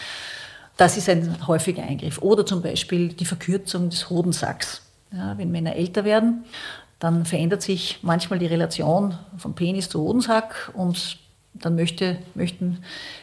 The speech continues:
äh, die Menschen das wieder anders haben und lassen sich den Hodensack straffen. Also dass der Hodensack gekürzt wird, äh, und dadurch wirkt das Ganze wieder frischer und jünger. Es geht dann weiter bis hin zu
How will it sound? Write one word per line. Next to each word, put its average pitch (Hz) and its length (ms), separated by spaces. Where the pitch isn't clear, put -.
äh, 170 400
die 175 40
Menschen 165 320
das 165 100
wieder 156 200
anders 190 280
haben 175 240
und 165 120
lassen - 240
sich - 160
den 170 160
Hodensack - 380
straffen. - 560
Also - 160
dass - 120
der 165 120
Hodensack 185 340
gekürzt 226 460
wird, 233 180
äh, 175 60
und 175 200
dadurch 180 320
wirkt 175 240
das 165 120
Ganze 165 360
wieder 170 140
frischer 170 420
und 160 100
jünger. 156 380
Es - 260
geht 196 280
dann 175 180
weiter - 320
bis 190 260
hin 196 400
zu 175 540